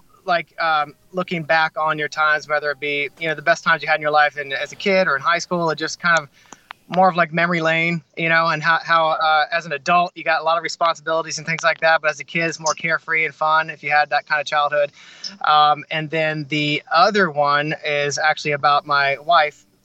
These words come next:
and, um, but I wrote it, I think, two years after we were married, 'cause we were, we were separated for a long time, um, which is why it, that's kind of some of the lines in there. Uh, we had a distance relationship for a little bit, held it together, and, uh, two years later, we're, we're married.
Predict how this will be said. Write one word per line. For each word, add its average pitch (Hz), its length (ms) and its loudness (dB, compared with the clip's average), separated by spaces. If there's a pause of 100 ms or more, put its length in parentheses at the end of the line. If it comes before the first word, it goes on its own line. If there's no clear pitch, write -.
(140)
and, 147 440 -2
um, 143 440 2
but 151 100 0
I 147 140 4
wrote 170 180 0
it, 160 160 -2 (580)
I - 40 -14
think, 170 160 -4
two 196 140 4
years 170 200 4
after 160 220 2
we 147 100 -2
were 139 120 0
married, 143 360 2
'cause 143 100 -12
we 160 140 0
were, 147 340 2
we 160 140 -4
were 160 100 2
separated 165 540 0
for 151 100 -2
a 143 60 2
long 151 240 2
time, 143 720 0
um, 135 540 0
which 143 180 -10
is 139 160 -6 (160)
why 143 280 6
it, 135 140 -2
that's 143 180 -6
kind 151 220 2
of 131 140 -6
some 151 160 0
of 139 40 0
the 131 40 0
lines 143 320 0
in 135 80 -6
there. 135 240 2 (420)
Uh, 139 300 4
we 160 80 -4
had 165 100 2
a 156 40 -8
distance 175 440 -2
relationship 170 520 -2
for 160 80 -10
a - 20 -4
little 147 160 0
bit, 143 240 0 (160)
held 165 200 2
it 160 60 -14
together, 143 520 2 (180)
and, 139 320 -2
uh, 135 280 4 (300)
two 180 120 -2
years 156 160 0
later, 143 300 0
we're, 143 300 -4
we're 147 120 -2
married. 123 340 2